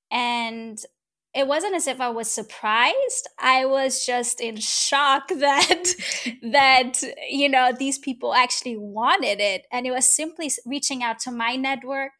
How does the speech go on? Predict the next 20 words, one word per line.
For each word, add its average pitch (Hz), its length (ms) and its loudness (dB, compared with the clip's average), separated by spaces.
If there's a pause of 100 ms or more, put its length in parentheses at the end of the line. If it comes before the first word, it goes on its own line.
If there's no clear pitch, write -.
(300)
who 247 140 -10
reached 240 260 -4
out 220 220 0
to 233 140 -8
their 240 200 -4
network, 226 600 -6
who 226 100 -10
reached 214 300 -6
out 214 220 -2
to - 140 -8
their 226 240 -2
network. - 500 -12 (840)
Um, 226 960 0 (260)
so - 160 -4
that's 262 220 2
basically 277 320 0
how 233 160 2
I - 60 -4
tested 262 480 -2
it. 311 120 -6